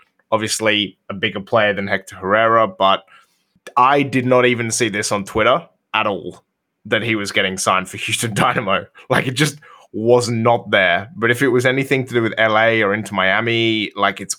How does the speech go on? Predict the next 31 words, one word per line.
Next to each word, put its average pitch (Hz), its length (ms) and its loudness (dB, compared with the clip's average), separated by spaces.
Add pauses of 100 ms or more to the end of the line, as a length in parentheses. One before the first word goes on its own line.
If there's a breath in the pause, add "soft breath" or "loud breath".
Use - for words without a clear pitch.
all 104 260 0
over 101 200 2
everything. 113 600 2 (480 soft breath)
So 101 580 2 (540)
I 139 100 2
think 160 140 2
that's 147 180 2
really 139 220 2
good 131 180 0
for 147 100 -2
them. 147 400 0 (540)
Thirty-one-year-old, 120 1120 4 (400)
he's 101 240 -12
really, 107 460 2
like, 98 300 2
kind 104 160 0
of 95 200 -6
just - 280 -2
in 110 60 -4
his 98 140 -4
prime 113 580 2
or, 95 240 -2
uh, 98 100 -4 (360)
just, - 260 -12
you 104 120 -2
know, 90 200 0 (160)
in 113 160 -6
his 107 140 -4
prime 113 300 2
at - 80 -4
least. 117 400 -4